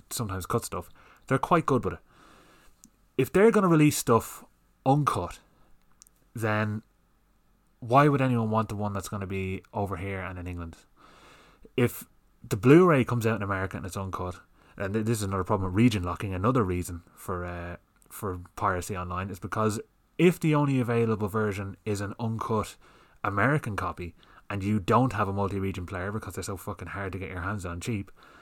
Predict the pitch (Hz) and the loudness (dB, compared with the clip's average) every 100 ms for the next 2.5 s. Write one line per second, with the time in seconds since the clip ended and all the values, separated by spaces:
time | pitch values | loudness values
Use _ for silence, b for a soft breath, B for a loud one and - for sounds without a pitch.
0 | B B B - 143 135 - 110 101 - | B B B 2 4 4 2 2 2 0
1 | 110 107 101 95 - 104 101 90 95 92 | -4 -4 -4 -6 -10 -12 -10 -10 -10 -8
2 | 95 98 90 87 | -6 -4 -6 -8